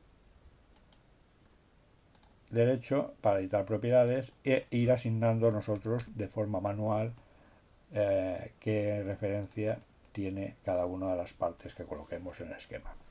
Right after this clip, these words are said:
Bien, y con esto finalizamos la creación de componentes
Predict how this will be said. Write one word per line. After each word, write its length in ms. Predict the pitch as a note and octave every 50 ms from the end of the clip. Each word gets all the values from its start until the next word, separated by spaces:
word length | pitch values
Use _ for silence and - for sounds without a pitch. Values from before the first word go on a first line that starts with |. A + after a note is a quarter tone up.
| - - - - - - - - - - - - _ _ _ - - _ _ - - - - _ _ - - - - - - - _
Bien, 180 | - B2+ B2 A2
y 60 | A2
con 140 | G2 G#2+ G#2
esto 240 | G#2+ G#2+ - A#2+ A2+
finalizamos 680 | A#2+ A2+ A2 G#2+ A2 A2 - - A#2+ A#2 A#2+ B2 B2
la 140 | A#2+ A2 G#2
creación 500 | - G2 G2 F#2+ F#2+ - A2 A2 A2 A2+
de 120 | A2 G#2+ -
componentes 800 | G2+ G2 F#2+ F#2 F#2+ F#2 G2+ G#2+ G#2+ G2+ - A#2 A#2+ A#2+ A#2